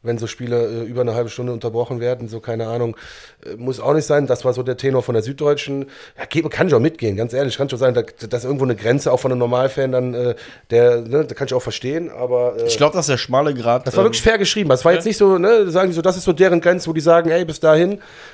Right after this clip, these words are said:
Speaker 1: dann nachts nervt's so.
Speaker 2: Ich glaube, das ist aber auch der Punkt, ähm,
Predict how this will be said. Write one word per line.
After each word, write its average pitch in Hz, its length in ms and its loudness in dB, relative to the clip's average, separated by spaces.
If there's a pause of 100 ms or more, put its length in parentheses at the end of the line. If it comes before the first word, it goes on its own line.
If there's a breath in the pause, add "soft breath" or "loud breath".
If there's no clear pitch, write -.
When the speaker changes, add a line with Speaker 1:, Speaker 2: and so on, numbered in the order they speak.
(200 loud breath)
Speaker 1:
dann 160 160 6
nachts 160 300 0
nervt's 120 400 -2
so. 101 280 -10
Speaker 2:
Ich - 160 -6
glaube, 143 220 4
das 131 80 -4
ist 156 100 2
aber 131 80 4
auch 123 80 4
der - 120 -2
Punkt, 151 360 -6
ähm, 107 460 0